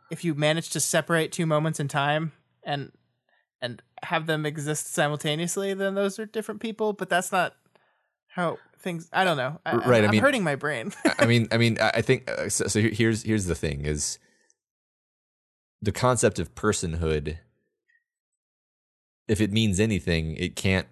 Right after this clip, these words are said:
Speaker 2: it can't literally mean the difference of, like, w-, the position of one electron from, from, from femtosecond to femtosecond in a person's brain. It has to mean something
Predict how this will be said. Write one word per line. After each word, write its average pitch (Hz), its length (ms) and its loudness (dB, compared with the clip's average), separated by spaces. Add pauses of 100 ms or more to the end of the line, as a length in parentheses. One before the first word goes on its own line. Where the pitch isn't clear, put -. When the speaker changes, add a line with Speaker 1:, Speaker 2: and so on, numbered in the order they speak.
Speaker 2:
it 90 180 -4
can't 107 240 0
literally 90 440 0
mean 82 520 -2 (580)
the 113 100 -4
difference 95 680 0 (320)
of, 85 180 2
like, 82 200 2
w-, 76 140 -8 (160)
the 87 160 0
position 90 440 0
of 78 100 -2
one 82 160 2
electron 76 720 -2 (260)
from, 82 220 -4
from, 73 400 -4 (220)
from 80 180 -8
femtosecond 76 640 -2
to 76 80 -6
femtosecond - 760 -6 (460)
in 85 100 -4
a 80 40 -6
person's 73 340 -4
brain. 73 300 -6
It 78 120 -8
has 92 220 2
to 90 100 -4
mean 82 360 -2 (600)
something 82 580 0